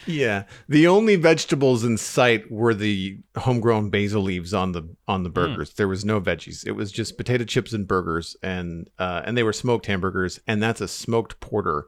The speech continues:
Speaker 1: that I had with it as well. And, like, it was, it,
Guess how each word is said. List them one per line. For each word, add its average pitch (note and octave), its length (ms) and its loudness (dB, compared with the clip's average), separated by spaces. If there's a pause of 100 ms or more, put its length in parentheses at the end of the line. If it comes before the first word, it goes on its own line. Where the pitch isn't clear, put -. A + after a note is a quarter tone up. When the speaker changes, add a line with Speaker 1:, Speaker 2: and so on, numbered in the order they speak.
(320)
Speaker 1:
that E2 120 -8
I D#2+ 60 -4
had F#2 220 -6
with F2 180 -8
it F2 80 -6
as D#2+ 180 -6
well. E2 380 -4
And, F2+ 160 -8
like, F2+ 220 -2
it A#2+ 160 0
was, G2 400 -4 (560)
it, C#3+ 160 2